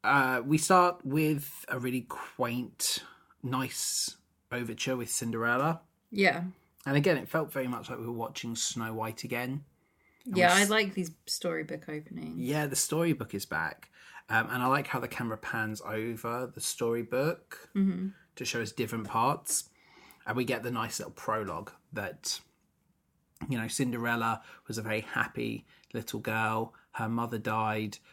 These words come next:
Speaker 1: but she had her father and she was happy. But then one day her father died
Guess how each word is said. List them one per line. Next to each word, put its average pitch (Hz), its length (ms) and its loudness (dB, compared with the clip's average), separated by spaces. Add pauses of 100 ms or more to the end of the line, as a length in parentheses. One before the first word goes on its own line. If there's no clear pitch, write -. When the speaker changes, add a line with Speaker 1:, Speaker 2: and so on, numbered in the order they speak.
Speaker 1:
but - 120 -10
she - 140 -6
had 104 160 -6
her 104 140 0
father 113 480 0
and 107 100 -4
she - 140 -10
was 92 120 -8
happy. 113 760 -6 (480)
But - 100 -8
then 110 160 0
one 113 220 -2
day 110 160 -2
her 110 160 -8
father 113 400 -2
died 104 580 -6